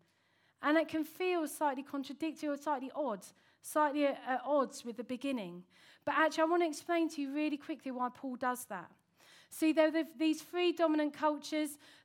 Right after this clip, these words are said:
the Romans, the Greeks, and the Jews. Now, each of those cultures had their own bit of cultural pride. They had their own thing that they tended to fall back on, the thing that they prioritized, the thing that they held dear.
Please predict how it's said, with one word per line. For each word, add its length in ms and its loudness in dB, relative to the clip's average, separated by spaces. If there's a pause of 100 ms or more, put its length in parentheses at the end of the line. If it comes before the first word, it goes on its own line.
the 140 0
Romans, 680 4 (200)
the 80 -2
Greeks, 580 0 (160)
and 160 2
the 40 0
Jews. 300 0
Now, 240 4
each 320 0
of 80 -6
those 300 0
cultures 420 -4
had 160 -6
their 160 -2
own 160 -2
bit 160 -4
of 80 -10
cultural 460 -8
pride. 460 -2
They 60 -2
had 160 -4
their 120 -2
own 160 -2
thing 420 -4 (320)
that 100 -4
they 140 4
tended 360 -6
to 80 -20
fall 180 -6
back 340 -4
on, 80 -4
the 60 -6
thing 180 -4
that 80 -8
they 160 0
prioritized, 800 -4 (320)
the 80 -6
thing 240 2
that 80 -4
they 160 0
held 340 -6
dear. 420 -4